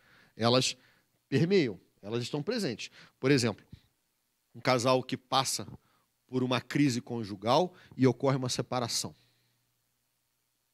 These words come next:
Foi tão difícil que não houve condição de perdoar. Há uma consequência, alguém cometeu uma falha.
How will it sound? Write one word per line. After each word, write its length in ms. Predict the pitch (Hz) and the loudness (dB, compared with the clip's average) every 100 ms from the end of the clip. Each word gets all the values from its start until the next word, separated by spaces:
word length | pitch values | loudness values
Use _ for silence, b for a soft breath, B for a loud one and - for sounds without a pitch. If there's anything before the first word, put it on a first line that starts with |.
| _ _ _ _ _ _ _ | _ _ _ _ _ _ _
Foi 140 | 127 | -10
tão 260 | - 196 240 | -2 0 0
difícil 600 | 196 - - 208 - 226 | 0 -4 -4 -2 -2 -4
que 120 | 214 | -6
não 200 | 202 196 | -2 2
houve 300 | 175 196 - - _ | 4 2 0 -18 _
condição 640 | - 254 294 226 - 214 240 | -6 -4 -2 -2 -2 -4 -6
de 120 | - | -8
perdoar. 520 | 226 202 180 120 - _ _ _ _ _ _ _ _ _ _ _ _ _ _ _ _ _ _ _ _ _ _ _ _ _ _ _ _ _ _ | -6 -4 -2 -2 -2 _ _ _ _ _ _ _ _ _ _ _ _ _ _ _ _ _ _ _ _ _ _ _ _ _ _ _ _ _ _
Há 100 | 98 | -8
uma 120 | 101 127 | -8 -8
consequência, 720 | 180 - - - 185 - - | -6 -6 -6 -6 -4 -4 -4
alguém 320 | - 110 110 139 | -10 -12 -10 -12
cometeu 400 | 190 190 - 190 | -6 -6 -6 -10
uma 140 | 233 | -10
falha. 460 | - - 190 190 | -6 -4 -4 -6